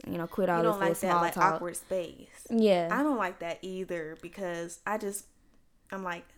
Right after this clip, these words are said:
Speaker 2: "Ooh, what should we talk about?" Like,
Speaker 1: Yeah.
Speaker 2: ugh. So, um,
Speaker 1: And of course, I'm not, I wouldn't show that,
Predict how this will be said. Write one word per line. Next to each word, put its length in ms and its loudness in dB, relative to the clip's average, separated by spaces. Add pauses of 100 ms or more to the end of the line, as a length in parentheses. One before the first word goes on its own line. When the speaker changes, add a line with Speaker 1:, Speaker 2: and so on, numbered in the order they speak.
Speaker 2:
"Ooh, 160 -4
what 220 -8
should 160 -14
we 80 -12
talk 260 -8
about?" 320 -14
Like, 220 -12 (100)
Speaker 1:
Yeah. 300 -4
Speaker 2:
ugh. 320 -6 (460)
So, 500 0
um, 160 -2
Speaker 1:
And 120 4
of 60 2
course, 240 4
I'm 140 2
not, 240 2 (280)
I 80 8
wouldn't 300 8
show 380 6
that, 400 4